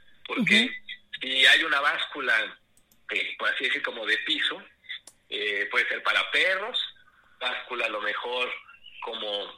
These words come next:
Speaker 1: si se fuera para bebé, pues puede ser para perros pequeños o para gatos,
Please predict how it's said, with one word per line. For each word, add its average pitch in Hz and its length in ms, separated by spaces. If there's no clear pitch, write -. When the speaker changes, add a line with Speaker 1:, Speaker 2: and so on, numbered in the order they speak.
Speaker 1:
si - 120
se - 100
fuera - 320
para 107 180
bebé, 117 300
pues - 180
puede 160 180
ser 127 160
para 113 240
perros 117 340
pequeños 143 640
o - 80
para 104 240
gatos, 147 500